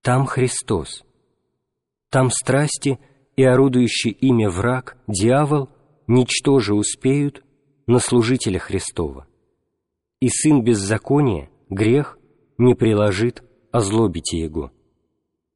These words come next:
Враг не превозможет его, и сын беззакония не притеснит его. Восемьдесят восьмой Псалом, стих двадцать третий.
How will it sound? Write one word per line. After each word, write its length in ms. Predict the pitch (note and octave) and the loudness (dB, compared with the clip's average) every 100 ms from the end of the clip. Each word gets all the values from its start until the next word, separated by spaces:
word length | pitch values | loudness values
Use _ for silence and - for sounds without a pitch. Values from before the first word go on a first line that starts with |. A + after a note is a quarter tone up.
| _ _ _ _ _ _ _ _ | _ _ _ _ _ _ _ _
Враг 440 | A#2 G2 A#2+ C#3 B2 | -4 -2 0 0 0
не 100 | A#2 | 0
превозможет 760 | A#2 A2+ A2 F#2 B2 B2 A#2+ | 2 2 2 2 0 0 -4
его, 380 | G#2+ G2+ G2+ G2+ _ _ _ _ | -2 -2 -2 -6 _ _ _ _
и 80 | B2+ | -4
сын 300 | - C3+ A#2 | 0 2 2
беззакония 800 | A2+ F#2 G#2 - C#3 C3+ B2+ A2 _ - | 2 0 -4 0 2 2 0 -4 _ -2
не 140 | A#2+ | 0
притеснит 680 | A#2 B2+ - C3+ - B2+ - | 2 2 0 -2 0 -2 -2
его. 340 | F#2 D#2+ C#2+ _ _ _ _ _ _ _ _ _ - | -6 -8 -8 _ _ _ _ _ _ _ _ _ -8
Восемьдесят 580 | G#2 A#2+ A2+ G#2 G2+ G2 | 0 2 2 0 -2 -4
восьмой 340 | G#2 - A2 | -4 -2 -4
Псалом, 460 | - - G2+ B2+ C#3 _ _ | -4 -4 -2 -2 -4 _ _
стих 260 | - - G#2+ | -8 -2 0
двадцать 400 | G#2 G#2 - F#2+ | 0 -2 -4 -6
третий. 460 | - F2+ D2 D2+ | -4 -6 -6 -14